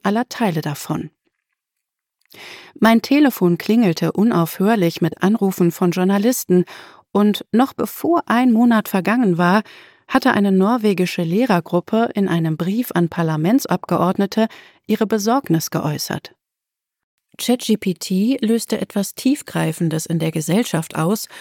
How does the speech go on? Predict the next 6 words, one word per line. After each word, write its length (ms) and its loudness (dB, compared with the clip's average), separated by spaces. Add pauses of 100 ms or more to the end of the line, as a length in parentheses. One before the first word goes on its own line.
(260)
und 360 2 (120)
auch 220 0
ich 240 -2
machte 300 -2
einen 260 0
Anruf. 600 -2